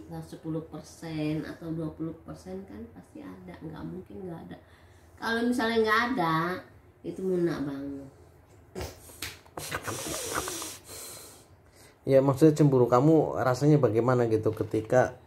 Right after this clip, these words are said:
Speaker 2: apa gitu yang bikin kamu cemburu?
Speaker 1: Ya, kamu gimana? Pertanyaan kamu mau gimana sih, ya?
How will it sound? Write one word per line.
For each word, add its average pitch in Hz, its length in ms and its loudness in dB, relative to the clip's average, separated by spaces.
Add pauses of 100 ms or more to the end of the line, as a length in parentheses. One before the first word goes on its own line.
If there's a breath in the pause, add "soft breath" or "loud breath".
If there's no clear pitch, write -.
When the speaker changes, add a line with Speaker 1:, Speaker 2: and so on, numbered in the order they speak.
(160)
Speaker 2:
apa 139 480 8
gitu 120 220 2
yang 120 180 4
bikin 113 220 -2
kamu 107 260 0
cemburu? 117 560 4 (880)
Speaker 1:
Ya, 226 140 -14
kamu 254 280 2
gimana? 302 460 4
Pertanyaan 233 440 -2
kamu 233 260 0
mau 233 240 0
gimana 175 420 0
sih, - 240 -8
ya? - 80 -12